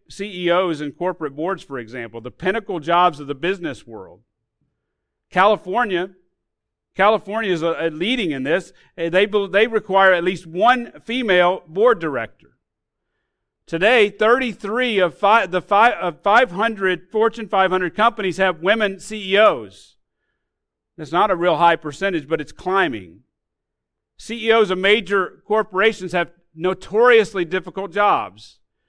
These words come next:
In the words of one C E O, he says, "I can't remember my boys growing up.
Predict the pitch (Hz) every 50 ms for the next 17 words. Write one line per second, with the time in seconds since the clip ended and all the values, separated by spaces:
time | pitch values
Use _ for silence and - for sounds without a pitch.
0 | _ _ _ _ _ _ - 170 170 180 180 175 202 226 220 175 196 190 175 196
1 | 214 226 202 - - 208 165 156 156 147 147 147 151 151 151 - 202 208 185 170
2 | 165 156 - _ _ _ _ _ _ _ _ - 180 214 208 - - 247 254 247
3 | 208 202 208 208 202 208 233 254 269 262 254 240 226 226 226 233 220 214 247 269
4 | 277 285 247 190 - 180 165 147 135 127 120 120 110 95 80 _ _